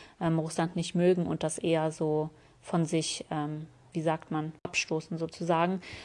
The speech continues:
und deswegen, ähm, eher auch die Sprache nicht sprechen möchten.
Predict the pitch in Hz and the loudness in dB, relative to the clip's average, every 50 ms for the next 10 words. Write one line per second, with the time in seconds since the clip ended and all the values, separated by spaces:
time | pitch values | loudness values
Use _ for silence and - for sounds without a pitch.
0 | - - - - 180 175 175 170 170 - - 175 165 160 160 160 160 160 156 - | -18 -8 -2 2 2 4 4 2 0 0 2 2 4 4 4 2 0 0 -2 -2
1 | 156 156 156 156 160 156 156 156 160 - - _ - - 180 190 190 185 180 175 | -2 0 0 0 0 -2 -2 -4 -8 -12 -16 _ -2 4 8 8 8 8 8 6
2 | 175 175 - - 165 160 - - 165 - - - - 160 160 160 - 165 160 160 | 4 0 0 0 -2 0 0 0 0 0 0 2 2 2 2 2 0 -2 -4 -4
3 | - - - - - - 165 - - - 156 165 165 - - - 160 165 | -4 -6 -10 -8 -6 -6 -6 -4 -4 -6 -6 -6 -6 -6 -6 -4 -4 -4